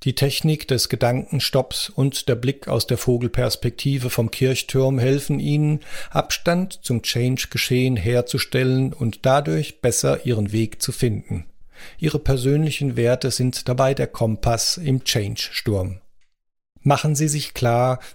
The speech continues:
welchen wichtigen Einfluss Ihre Einstellungen im Umgang mit Change-Prozessen haben.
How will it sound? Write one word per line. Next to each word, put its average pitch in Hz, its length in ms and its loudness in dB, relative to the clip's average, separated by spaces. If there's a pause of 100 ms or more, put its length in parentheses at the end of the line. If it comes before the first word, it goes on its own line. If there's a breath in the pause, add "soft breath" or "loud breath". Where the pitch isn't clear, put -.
welchen 131 380 0
wichtigen 135 420 -2
Einfluss 131 640 -2
Ihre 117 260 0
Einstellungen 127 760 2
im 120 100 -2
Umgang 127 440 2
mit 107 160 -2
Change-Prozessen - 1080 -2
haben. 98 540 -4